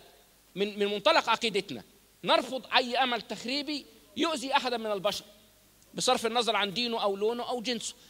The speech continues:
بالعكس، أنا مطالب إنه إذا فيه أذى بيلحق بأي من البشر أنا مطالب إن أنا أرفعه عنه وأزيل الأذى عنه.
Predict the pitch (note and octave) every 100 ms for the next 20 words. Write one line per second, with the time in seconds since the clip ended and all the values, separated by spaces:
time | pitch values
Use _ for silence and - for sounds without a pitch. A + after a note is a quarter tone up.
0 | - G3+ C#4 - G#3 G3+ G3 B3 C#4+ G#3
1 | G#3+ G3+ F#3 - - F3+ G#3 B3 C#4+ B3+
2 | D4 D4 C4 G3+ B3+ C4 - G#3+ - -
3 | - - D#3 B3+ E4 E4 C4+ B3 B3 G#3+
4 | C#4 C4+ B3 A#3 G#3+ G#3+ A3 F#3+ F3+ F#3
5 | F3+ E3 - E3+ D3+ D#3 C3 F#2+ - -
6 | - _ _ _ _ _ _ _ - -
7 | E3 D#3+ A3+ G#3+ F3+ G3+ E3+ D3 D3+ C#3
8 | G2+